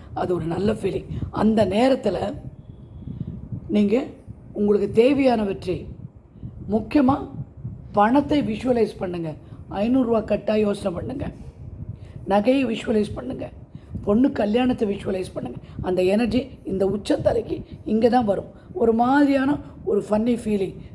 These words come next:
கிறு கிறு கிறு கிறு கிறுன்னு போற மாதிரி இருக்கும். அந்த நேரத்துல இந்த பிரபஞ்சத்துல இருக்கிற எனர்ஜி நம்ம இந்த உடலுக்கு வருது. அந்த நேரத்துல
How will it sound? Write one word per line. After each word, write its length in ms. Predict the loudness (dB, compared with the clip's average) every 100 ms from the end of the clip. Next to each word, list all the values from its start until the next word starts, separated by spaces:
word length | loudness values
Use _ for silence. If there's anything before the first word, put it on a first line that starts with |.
| 2
கிறு 160 | 2
கிறு 200 | 4 2
கிறு 180 | 4 2
கிறு 200 | 4 0
கிறுன்னு 300 | 0 -4 -4
போற 220 | -4 -4
மாதிரி 220 | -2 -4 -4
இருக்கும். 200 | -8 -12 -14 -16 -6
அந்த 280 | -4 0
நேரத்துல 500 | 2 2 2 -4 -6 -8 -12 -14 -10 -10 -10 -14 -14 -16 -16 -10
இந்த 140 | 0 2
பிரபஞ்சத்துல 580 | 4 4 4 4 4 0
இருக்கிற 280 | 0 0
எனர்ஜி 560 | 0 2 0 0 -2 -4 -12 -10
நம்ம 300 | -4 -2 -2 -6 -12 -14 -6
இந்த 220 | -4 -2
உடலுக்கு 500 | 2 2 2 0 -4
வருது. 240 | -4 -6 -10 -14 -10 -10
அந்த 280 | -4 -4 0
நேரத்துல 540 | 2 2 2 0 -2